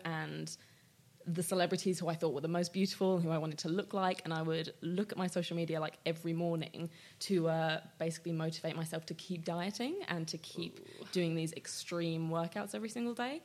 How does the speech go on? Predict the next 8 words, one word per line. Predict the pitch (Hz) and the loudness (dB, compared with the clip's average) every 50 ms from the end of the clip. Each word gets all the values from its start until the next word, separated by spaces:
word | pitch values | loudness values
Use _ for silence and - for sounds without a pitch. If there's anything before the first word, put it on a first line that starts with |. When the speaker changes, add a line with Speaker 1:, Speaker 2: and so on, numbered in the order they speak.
| - - - - - - - - | -12 -20 -20 -20 -20 -12 -4 2
Speaker 1:
Uh, | 185 190 185 180 170 160 - - - - | 4 4 6 6 4 2 0 -2 0 4
and | 185 185 185 180 175 175 175 175 175 170 - - - - - - - - - - - | 4 6 6 6 4 2 0 0 -2 -2 -4 -8 -10 -14 -20 -20 -20 -20 -20 -8 -2
I | - 202 | 0 0
had | 214 - 226 190 | 0 2 2 2
no | 202 202 196 196 196 | 4 4 4 4 4
idea | 185 185 170 196 190 | 2 2 2 2 0
that | 175 160 - | 2 0 -2
the | 160 170 156 | -4 -4 -8